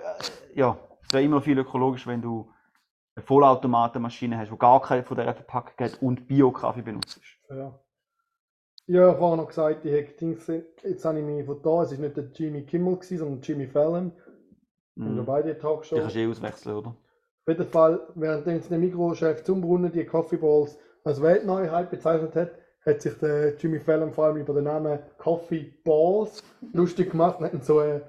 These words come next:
Speaker 2: montierte Tasse gezeigt, wo drauf gestanden ist, "Don't talk to me till I've had my balls." <laughs> Ja, beim Namen hätte ich vielleicht nicht so viel überlegt. Also für den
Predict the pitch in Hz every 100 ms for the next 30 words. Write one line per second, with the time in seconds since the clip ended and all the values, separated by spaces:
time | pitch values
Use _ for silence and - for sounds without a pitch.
0 | _ _ - 147 175 170 160 131 165 170
1 | 185 180 156 156 156 147 156 - 147 135
2 | - _ _ 165 175 170 156 165 165 -
3 | 165 156 156 - 151 160 143 139 147 147
4 | 139 135 147 139 139 123 143 170 143 165
5 | 156 151 135 147 139 - 143 139 - -
6 | - - - - - - - - _ _
7 | _ _ _ - 165 165 165 156 156 156
8 | 147 143 139 143 139 151 147 151 147 156
9 | 151 151 151 156 160 127 135 143 135 -